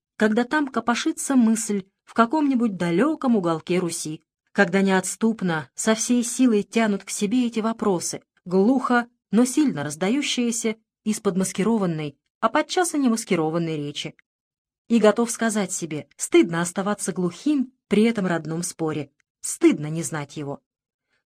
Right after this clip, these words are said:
Что же за беда такая, что наука должна непременно заколачивать ухо от всего, что творится и шумит перед тобой? Жутко стоять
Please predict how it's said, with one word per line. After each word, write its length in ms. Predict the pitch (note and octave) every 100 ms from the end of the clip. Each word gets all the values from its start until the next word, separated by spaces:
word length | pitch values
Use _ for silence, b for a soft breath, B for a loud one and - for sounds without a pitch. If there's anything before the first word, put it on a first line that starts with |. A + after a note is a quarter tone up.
| _
Что 280 | - - F4+
же 100 | D4+
за 140 | B3
беда 320 | G#3 F3+ F#3+
такая, 580 | G3 F3 - E3 D#3+ D3+ _ _
что 220 | - A#3
наука 380 | A3+ C4 C4 A#3
должна 340 | A3+ A3 B3
непременно 560 | A#3+ A#3 A3 B3 A#3+ A3+
заколачивать 800 | G3+ A3 A3 A3+ A3 G#3+ G3+ _ -
ухо 420 | C#4 - E3+ C#3+ _ _
от 140 | G#3+ A3
всего, 320 | - C#4+ E4
что 160 | E4+
творится 640 | C4+ G#3 G#3 C#4+ - - A#3+ _
и 100 | A#3
шумит 540 | B3+ - B3 G#3+ G#3+ -
перед 240 | D#3 -
тобой? 420 | D#3 D3 C#3+ C#3 _ _ _ _ _ _ _ -
Жутко 440 | E3 A3 A3 G3
стоять 600 | F#3 F#3+ F3 G#3+ G#3+ -